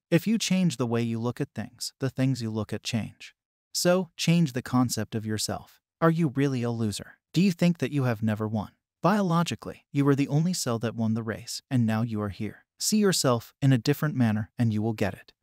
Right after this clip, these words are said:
Also, if you desire to manifest a specific person, just change your perspective towards them. Have they forgotten about you? Will they remain the same way? No, they won't.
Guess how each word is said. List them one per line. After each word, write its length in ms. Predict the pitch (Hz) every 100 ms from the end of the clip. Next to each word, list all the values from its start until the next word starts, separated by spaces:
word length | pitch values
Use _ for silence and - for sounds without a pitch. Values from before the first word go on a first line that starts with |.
| _
Also, 480 | 180 214 - 160 151 -
if 160 | 143
you 100 | 170
desire 440 | 160 127 127 123 123
to 100 | 117
manifest 540 | 117 123 123 139 -
a 60 | 127
specific 580 | - 120 - 117 139 -
person, 420 | 117 104 - - _ _ _ -
just 260 | 139 131
change 340 | - 135 127 117
your 100 | 110
perspective 640 | 120 - 113 107 110 104
towards 340 | 123 113 98
them. 200 | - 92 _ _ _ -
Have 220 | 160 151
they 120 | 156
forgotten 480 | - 147 123 117 117
about 340 | 113 107 104
you? 180 | 110 82 _ _ _ 151
Will 120 | 160
they 140 | 180
remain 400 | 175 131 127 127
the 80 | 123
same 320 | - 110 107
way? 320 | 104 98 - _ _
No, 340 | 143 170 190 -
they 120 | 147
won't. 400 | 143 123 107 -